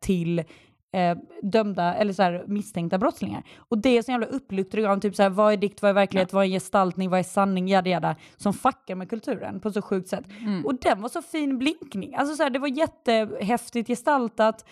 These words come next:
Speaker 1: De sa ju inte rakt ut, bara så här, det här handlar om det här, utan bara så här, han har dödat sin huvudperson. Eh, och det fick mig ändå så här att tänka.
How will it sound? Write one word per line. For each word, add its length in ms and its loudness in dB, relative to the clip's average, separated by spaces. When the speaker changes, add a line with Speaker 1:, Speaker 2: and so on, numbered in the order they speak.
Speaker 1:
De 160 0
sa 220 -2
ju 60 -2
inte 120 -6
rakt 260 -4
ut, 260 -4
bara 200 2
så 100 -4
här, 60 -2
det 60 2
här 160 2
handlar 240 0
om 60 -2
det 60 -2
här, 200 0
utan 240 -4
bara 80 2
så 80 0
här, 80 -4
han 280 0
har 80 -4
dödat 500 -2
sin 180 -4
huvudperson. 720 -2
Eh, 340 4
och 380 -2
det 480 2
fick 180 0
mig 140 2
ändå 120 -4
så 100 -4
här 180 -4
att 120 -6
tänka. 460 0